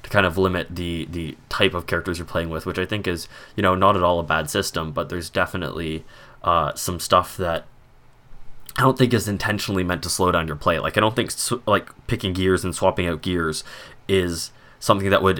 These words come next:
in an ideal situation, slow down your playtime at all. That's not, like, a, a mechanic introduced by the developers.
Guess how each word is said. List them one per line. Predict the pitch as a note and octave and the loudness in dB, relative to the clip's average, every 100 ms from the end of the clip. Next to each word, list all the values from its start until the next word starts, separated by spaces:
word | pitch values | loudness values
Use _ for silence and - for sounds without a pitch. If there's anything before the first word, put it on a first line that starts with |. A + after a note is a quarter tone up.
| - | 0
in | A2 | 0
an | G2 | 4
ideal | F2+ F2 G2+ G#2 | 2 2 2 4
situation, | - - F#2+ F2 F#2 E2+ | 2 0 0 0 0 -2
slow | - G2 F#2 | 0 2 4
down | E2+ E2+ | 2 0
your | |
playtime | D#2 E2+ E2+ D#2+ D2 | -2 -2 0 -2 -2
at | |
all. | C2 A#1+ | -4 -4
That's | C#2 - | -4 -2
not, | E2+ | 0
like, | E2 E2+ | 0 0
a, | D#2+ D2+ C2+ - | 0 2 0 -2
a | F#2+ | -6
mechanic | E2+ - F2+ E2 F2+ | -6 -4 -4 -2 -4
introduced | E2 E2 D#2+ | -4 -6 -4
by | E2+ | -4
the | D#2+ | -6
developers. | D2+ D#2 D#2 D2+ A#1+ - - | -4 -4 -4 -4 -6 -6 -10